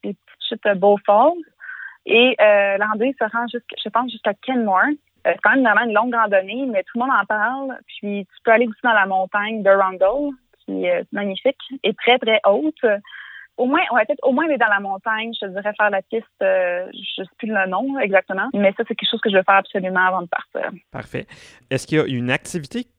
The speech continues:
Speaker 2: que tu n'as pas fait encore, euh, que ce soit du, du canot ou, euh, euh, peu importe, du parachute, <laughs> peu importe ce que c'est.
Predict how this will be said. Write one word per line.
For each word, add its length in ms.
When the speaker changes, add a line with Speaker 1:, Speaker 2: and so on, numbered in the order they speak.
Speaker 2:
que 200
tu 720
n'as 180
pas 200
fait 220
encore, 800
euh, 440
que 80
ce 100
soit 320
du, 300
du 100
canot 320
ou, 400
euh, 240
euh, 340
peu 80
importe, 240
du 60
parachute, 460
<laughs> 40
peu 140
importe 180
ce 240
que 60
c'est. 300